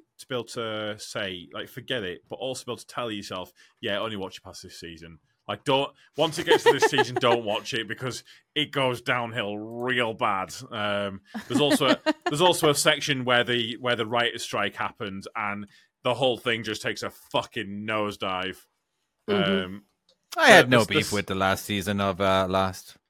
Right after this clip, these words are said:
Speaker 2: I didn't watch it. I think I watched the first series.
Speaker 4: I
Speaker 2: That
Speaker 4: just
Speaker 2: was
Speaker 4: had
Speaker 2: it.
Speaker 4: no beef. I was
Speaker 1: I was
Speaker 4: fine
Speaker 1: also gonna
Speaker 4: with it.
Speaker 1: put
Speaker 4: Yeah.
Speaker 1: the, the Walking Dead. I do like The Walking
Speaker 2: No.
Speaker 1: Dead, but again,
Speaker 2: No.
Speaker 4: Yeah, I'm fine with it.
Speaker 1: I, I, I know
Speaker 4: I
Speaker 1: you
Speaker 4: still
Speaker 1: don't
Speaker 4: haven't, I
Speaker 1: like
Speaker 4: still,
Speaker 1: that.
Speaker 4: I still haven't,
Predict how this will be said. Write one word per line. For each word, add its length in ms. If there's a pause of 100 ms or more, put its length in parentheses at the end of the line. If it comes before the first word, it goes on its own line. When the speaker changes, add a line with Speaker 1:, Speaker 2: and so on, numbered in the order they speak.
(380)
Speaker 2:
I 60
didn't 160
watch 260
it. 140 (180)
I 60
think 140
I 20
watched 240
the 80
first 300
series. 440 (140)
Speaker 4:
I 60
Speaker 2:
That 60
Speaker 4:
just 40
Speaker 2:
was 120
Speaker 4:
had 120
Speaker 2:
it. 40
Speaker 4:
no 140
beef. 400 (320)
I 60
was 160
Speaker 1:
I 60
was 60
Speaker 4:
fine 40
Speaker 1:
also 140
gonna 160
Speaker 4:
with 40 (100)
it. 40
Speaker 1:
put 80
Speaker 4:
Yeah. 200
Speaker 1:
the, 40
the 80
Walking 440
Dead. 420
I 60
do 200
like 240
The 80
Walking 300
Speaker 2:
No. 240
Speaker 1:
Dead, 160 (200)
but 200 (240)
again, 380
Speaker 2:
No. 40
Speaker 4:
Yeah, 160
I'm 80
fine 300
with 100
it. 180
Speaker 1:
I, 120
I, 180
I 60
know 120
Speaker 4:
I 100
Speaker 1:
you 20
Speaker 4:
still 160
Speaker 1:
don't 60
Speaker 4:
haven't, 120
I 40
Speaker 1:
like 100
Speaker 4:
still, 160
Speaker 1:
that. 80
Speaker 4:
I 80
still 180
haven't, 240